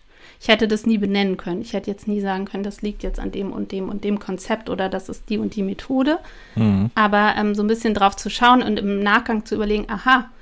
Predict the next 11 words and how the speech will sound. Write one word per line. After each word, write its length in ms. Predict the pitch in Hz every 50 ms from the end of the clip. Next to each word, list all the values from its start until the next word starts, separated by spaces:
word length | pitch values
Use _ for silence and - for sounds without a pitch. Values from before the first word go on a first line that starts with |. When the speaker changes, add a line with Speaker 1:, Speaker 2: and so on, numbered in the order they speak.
| - - - -
Speaker 1:
okay, 320 | - 226 - - 226 208 202
das 320 | 208 208 - - - -
war 200 | 196 202 202 196
vielleicht 420 | 202 - 202 196 196 196 196 - - - - - - -
der 160 | 208 202 190
Punkt. 420 | - - - 202 190 190 185 -
Und, 240 | - 214 196 202 -
ähm, 300 | - 233 208 202 196 196 - - - - - - - - - - _ - - - _
es 160 | - 185 -
gibt 220 | - 233 233 226 -
ja, 400 | 226 208 208 208 202 202 -